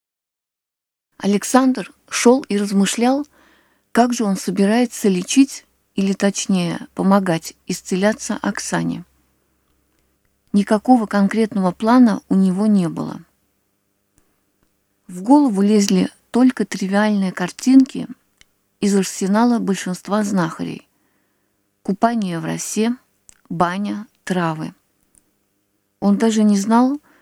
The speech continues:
какие травы могут помочь Оксане. Все остальные процедуры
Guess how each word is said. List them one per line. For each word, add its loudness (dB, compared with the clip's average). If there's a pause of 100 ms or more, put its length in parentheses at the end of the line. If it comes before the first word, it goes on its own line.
(160)
какие -2
травы 2
могут 0
помочь 0
Оксане. -8 (1500)
Все 0
остальные 4
процедуры -8